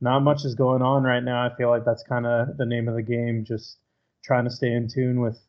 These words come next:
with everything, um, that pops out of the blue, whether it's conference realignment or commitment. So, uh,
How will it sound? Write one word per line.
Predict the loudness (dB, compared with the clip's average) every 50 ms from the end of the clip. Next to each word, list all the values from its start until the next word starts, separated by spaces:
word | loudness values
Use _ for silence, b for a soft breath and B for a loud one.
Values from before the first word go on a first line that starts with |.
| -20 _ -8
with | -8 -4 0 0
everything, | 0 2 0 -2 -2 0 0 0 0 0 -2 -2 -4 -6 -10 _ _ _ _ _ _ -6 -2
um, | 0 0 2 2 2 0 -2 -4 -6 -10 _ _ -10 -2
that | 0 0 0 0 -6 -14 -4
pops | 0 2 2 2 0 -4 -8 -4
out | 0 0 2 0
of | 0 -2
the | -4
blue, | -4 -4 -2 -2 0 0 2
whether | 2 2 2 2 2
it's | 0 -2 -4
conference | -8 -2 -2 -2 -2 -2 -6 -10 -8 -6
realignment | -4 -2 0 0 0 0 0 0 0 0 -2 -2 -2
or | -2 -2 -4 -6 -8 _ -8
commitment. | -6 -4 -4 -4 -4 -4 -4 -4 -6 -6 -8
So, | -4 0 2 4 4 4 2 -4 _ _ _ _ _ _ _ -4
uh, | 0 0 0 0 -2 -4 -4